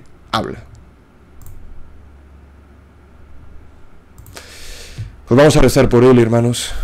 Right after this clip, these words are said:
Vamos a rezar por él. Y vamos a rezar por todos los prelados de la Iglesia, para que, como él, se atrevan a decir más cosas. No es el único, ¿eh?, que ha hablado. No es el único. Lo veremos pronto esta semana, como el cardenal Müller también ha dicho varias cosas.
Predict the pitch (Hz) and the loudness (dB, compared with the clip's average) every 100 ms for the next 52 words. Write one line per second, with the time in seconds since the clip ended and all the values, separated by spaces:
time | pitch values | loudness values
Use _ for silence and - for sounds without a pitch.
0 | - 117 123 113 104 104 104 101 107 110 | -6 -6 -4 -6 -8 -8 -6 -6 -6 -8
1 | - - - - - - - - - - | -16 -20 -20 -20 -20 -14 -14 -14 -20 -20
2 | - - - - - - - - - - | -20 -20 -18 -18 -20 -20 -20 -20 -14 -10
3 | - - 120 127 117 101 104 - 101 - | -10 -2 0 2 -2 -4 -6 -4 -6 -6
4 | - - 123 120 107 - 82 - - 95 | -6 0 2 2 2 -4 -8 -12 -10 -8
5 | 80 - 69 67 92 - 117 104 - - | -8 -8 -10 -8 -8 -8 -10 -12 -18 -20
6 | - - - - - - 92 - - 78 | -20 -20 -18 -12 -6 -4 -2 -4 -8 -6
7 | 82 127 123 - - - 65 120 143 120 | -2 -2 -4 -12 -16 -12 -6 -2 0 0
8 | 76 - - 71 - - - 127 156 101 | -4 -8 -12 -14 -16 -12 -4 -2 0 -2
9 | 101 80 - 107 110 - 87 73 60 65 | -4 -4 -4 -4 -4 -8 -8 -8 -8 -4
10 | 123 - 87 78 - 64 82 104 104 - | -2 -2 -4 -8 -8 -8 -6 -6 -8 -12
11 | - - - 117 113 101 - - 104 104 | -20 -20 -4 -2 0 -4 -8 -8 -8 -8
12 | - - - - 110 104 104 101 98 87 | -10 -20 -14 -6 -4 -2 -4 -4 -4 -4
13 | 113 120 117 113 90 92 80 80 - 80 | 0 0 0 -4 -10 -10 -10 -10 -12 -12
14 | - - - - - - | -12 -14 -16 -14 -12 -10